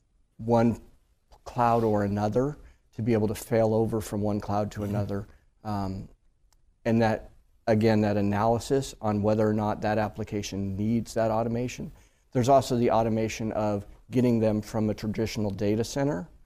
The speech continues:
Speaker 1: over to a private cloud, public cloud. Uh, a lot of the, the virtualization vendors out there now have incorporated an automation piece into making that transition, that migration s-, very, very smooth, non-disruptive.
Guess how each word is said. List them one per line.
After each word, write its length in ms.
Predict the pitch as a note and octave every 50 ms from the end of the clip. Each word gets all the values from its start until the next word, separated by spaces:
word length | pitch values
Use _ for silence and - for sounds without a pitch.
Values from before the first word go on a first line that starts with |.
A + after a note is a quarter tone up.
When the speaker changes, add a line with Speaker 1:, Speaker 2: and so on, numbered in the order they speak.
| _ _ _ _ _ _ _ _ -
Speaker 1:
over 400 | A#2+ A#2+ B2+ B2+ A2+ A#2+ A#2 A2
to 480 | G#2 - - - - D3 D3 C#3 C3+ - -
a 400 | A2 A2 G#2 G#2 G2+ G2+ G2+ G2 - - _ _ _ _ _
private 360 | - - A#2 A2 G#2+ G#2 -
cloud, 440 | - - - G#2 G2+ G2+ G2 F#2+ -
public 340 | - G#2+ G#2+ G2 - F#2+ -
cloud. 280 | - G2+ G2 G2 - - - - - _ _ -
Uh, 300 | - A2 G#2 G2+ G2 G2 - - - - A#2
a 100 | F#2 D#2+
lot 400 | A2 G#2+ G#2+ G#2+ A2 A2+ A#2+ A#2+
of 220 | B2 A#2 A2 G#2+
the, 360 | A2+ A2+ A2 A2 A2 G#2+ - - - -
the 260 | - A2+ A2 G#2+ G#2
virtualization 800 | - A#2+ A#2+ A2 - A#2+ A#2 G#2+ G#2 A#2 A#2 A2+ - A2+ A2 G#2
vendors 340 | A2+ A2 A2 A2 A2 G#2
out 160 | G#2+ G#2+ G#2+ G2+
there 120 | G#2+ G#2+
now 320 | G#2+ A2 G#2+ G#2+ A2 G#2+
have 100 | G#2 G2
incorporated 640 | G#2+ G#2+ G#2 - A2 A2 - - A2+ G#2 G2 G2 F#2 G2
an 120 | A2 G#2
automation 640 | - A2+ A2+ A2+ A2 G#2 G#2+ A2+ A2+ - G#2+ G#2
piece 340 | - - G#2 G#2+ G#2+ - - - - _ _ _ _ _
into 160 | - G#2 G#2
making 360 | G#2+ G#2 G#2 A2 G#2+ G#2 G#2+
that 160 | G#2+ G2 - -
transition, 580 | - - A2 A2 G2 G2+ G#2 G#2+ - G2+ G#2
that 120 | G#2 - -
migration 680 | G#2+ G#2 G#2 G2 G2+ G#2 G#2 G2+ - - G2 G2 G2 - - - _ _ _ _ _ _ _ _ _ _ _ _ _ _ _ _
s-, 160 | - - - - -
very, 460 | A2 G#2+ C3 B2 A#2+ A2+ A2 G#2+ - -
very 280 | - A#2+ A#2 A#2+ A#2 A2
smooth, 440 | - - - A2 A2+ A2+ A2 A2 G#2+
non-disruptive. 840 | A2+ G#2 A2 A2 G2 - - - A2 A2 - - - A2 A2 A2